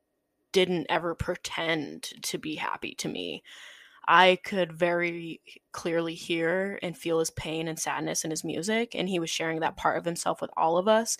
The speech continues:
and we still loved that shit because we felt it too. And we felt like someone of that status can be like me, like, feel like me,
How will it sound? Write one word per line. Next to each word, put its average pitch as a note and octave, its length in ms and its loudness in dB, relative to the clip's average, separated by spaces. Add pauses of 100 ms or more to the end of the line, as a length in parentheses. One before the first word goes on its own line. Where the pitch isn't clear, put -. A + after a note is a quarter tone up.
(300)
and F#3+ 100 2
we F#3 80 6
still F#3 520 4
loved E3+ 340 4
that C3 200 -2
shit - 340 -4
because E3 300 -6
we F3 100 -2
felt E3 300 2
it - 120 -4
too. G3+ 380 -2 (520)
And E3+ 280 2
we F3 80 -2
felt F3 240 6
like F3 140 4
someone F3 380 2
of D#3+ 140 -2
that D#3+ 200 2
status D#3 380 0
can E3+ 140 -4
be D#3+ 100 -6
like D3 200 -6
me, E3 440 -8 (280)
like, - 120 -20
feel E3 320 2
like F#3+ 280 2
me, G#3+ 360 0